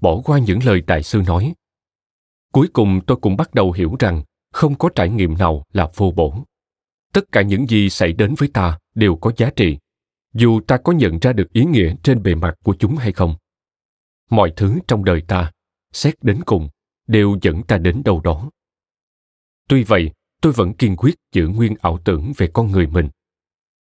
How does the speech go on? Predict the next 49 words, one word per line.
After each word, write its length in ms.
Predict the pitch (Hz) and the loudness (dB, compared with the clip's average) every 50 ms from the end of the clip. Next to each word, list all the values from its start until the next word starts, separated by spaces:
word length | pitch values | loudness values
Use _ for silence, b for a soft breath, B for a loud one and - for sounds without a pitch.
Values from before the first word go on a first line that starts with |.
| _ _ _ _ _ | _ _ _ _ _
Trở 160 | 110 92 92 - | 0 0 0 0
thành 260 | - 117 104 98 98 | 0 0 0 0 2
một 200 | 95 104 98 - | 0 0 0 2
người 160 | 107 104 101 | 0 2 2
hành 240 | 95 92 107 98 92 | 2 0 -2 -2 -2
thiền 260 | 85 - 104 95 90 | 0 0 0 2 0
tựu 240 | 82 - 101 90 78 78 | 0 0 -2 -2 -2 -2
thành 220 | - 107 92 82 76 - _ _ _ _ _ | -2 0 0 0 -2 -4 _ _ _ _ _
là 260 | 110 104 104 98 95 | 0 2 2 2 0
mục 280 | 90 90 104 95 - - | 0 -2 -4 -4 0 2
tiêu 160 | 123 110 92 92 | 2 2 2 0
duy 100 | 107 95 | -2 -2
nhất 240 | 87 95 131 180 - _ _ | 2 0 0 0 -2 _ _
mà 120 | 95 87 | -4 -4
tôi 200 | 82 - 92 80 | 0 0 -2 0
hướng 220 | 71 82 85 127 131 | 0 0 -2 0 0
đến. 260 | 104 87 95 143 175 - _ _ _ _ _ _ _ _ _ _ _ _ _ _ | 0 0 0 -2 -6 -12 _ _ _ _ _ _ _ _ _ _ _ _ _ _
Vì 140 | 131 120 | 0 0
thế, 260 | 98 - 107 101 113 170 190 - | 2 2 0 0 0 -2 -4 -2
tôi 100 | - 143 | -2 0
đã 120 | 110 92 - | 0 0 -2
tìm 240 | - - 104 85 76 | 0 0 -2 -2 -2
cách 220 | - - 165 - | -4 -4 -6 -6
gặp 220 | - 101 101 92 - _ | -4 -4 -4 -4 -4 _
gỡ 200 | - 92 90 87 | 0 0 0 0
một 220 | 131 151 127 - - | 0 -2 -2 -2 0
bậc 180 | 113 95 85 - | -2 -2 -2 -2
thầy 240 | - 92 87 82 82 | -2 -2 -2 -2 0
tâm 140 | - 98 90 | -2 -2 0
linh 160 | 90 87 92 87 _ | 0 0 -2 -2 _
khác, 220 | - 104 123 - - _ _ _ _ _ _ _ _ _ _ _ _ _ | -4 -4 -4 -4 -6 _ _ _ _ _ _ _ _ _ _ _ _ _
vị 220 | 113 113 98 90 | 0 0 0 0
mà 180 | 87 87 104 98 | 0 0 -2 -2
tôi 200 | - - 127 120 - | 0 0 0 0 2
tin 180 | - 131 107 101 | 0 0 0 0
chắc 160 | - 147 160 - _ | -2 -4 -4 -4 _
sẽ 180 | - - - 98 | -6 -2 -2 0
hiểu 200 | 92 95 85 85 | 0 0 -2 0
đúng 240 | 87 113 101 110 170 - | 0 0 -2 -2 -2 -2
con 160 | - 123 104 87 | -4 -4 -4 -2
người 180 | - 82 71 - | -4 -4 -4 -2
tôi. 220 | - 87 82 80 - _ _ _ _ _ _ _ _ _ _ _ _ _ _ _ _ _ _ _ _ _ _ _ | 0 0 0 0 -2 _ _ _ _ _ _ _ _ _ _ _ _ _ _ _ _ _ _ _ _ _ _ _
Vị 120 | - 127 | 0 0
đại 180 | 113 107 104 95 | 2 2 0 0
sư 200 | - - 139 127 110 | 2 0 0 0 2
này 260 | 110 101 95 92 90 | 2 2 4 2 2
vẫn 260 | 85 - 92 90 - | 2 0 -2 -2 0
ngày 160 | 156 143 110 | -2 -2 -2
ngày 280 | 92 95 101 95 92 90 | 0 0 0 0 0 0